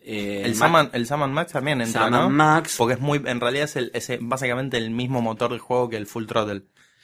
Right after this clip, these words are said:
Speaker 2: Es
Speaker 1: Eh, sí.
Speaker 2: exactamente igual, nada más que el Full Throttle tiene otra historia. Y el, y el, bueno, do-, eh, el Sam and Max, otro juego muy gracioso.
Speaker 1: Bueno, cla-, eh, de hecho sí, porque si te pones a pensar,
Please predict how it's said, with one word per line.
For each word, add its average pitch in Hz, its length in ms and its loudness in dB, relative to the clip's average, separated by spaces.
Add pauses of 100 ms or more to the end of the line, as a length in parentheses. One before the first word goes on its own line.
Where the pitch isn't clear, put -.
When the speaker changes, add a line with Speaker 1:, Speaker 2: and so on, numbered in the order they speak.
(180)
Speaker 2:
Es - 160 -8
Speaker 1:
Eh, 110 40 -2
sí. 110 60 -2
Speaker 2:
exactamente 117 800 0
igual, 127 340 2
nada 120 160 0
más 110 140 -4
que 117 280 -4 (300)
el 107 100 -10
Full 117 160 -6
Throttle 113 320 -2
tiene 107 340 -6
otra 107 260 -8
historia. 117 540 -2 (440)
Y 107 680 -8
el, 110 200 -12
y 113 140 -8
el, 104 80 -6
bueno, 107 240 -6 (220)
do-, 117 340 2
eh, 113 340 -6
el 107 140 -4
Sam 143 200 6
and 131 100 2
Max, 139 240 0
otro 117 260 2
juego 120 240 4
muy 113 360 0
gracioso. 101 500 -2 (100)
Speaker 1:
Bueno, 117 500 -6
cla-, 117 300 -2
eh, 156 180 -10
de 151 240 -4
hecho 196 200 0
sí, 170 400 -2
porque 120 260 -6
si 120 140 -8
te 123 80 -4
pones 156 160 -2
a 175 40 -4
pensar, 165 400 -2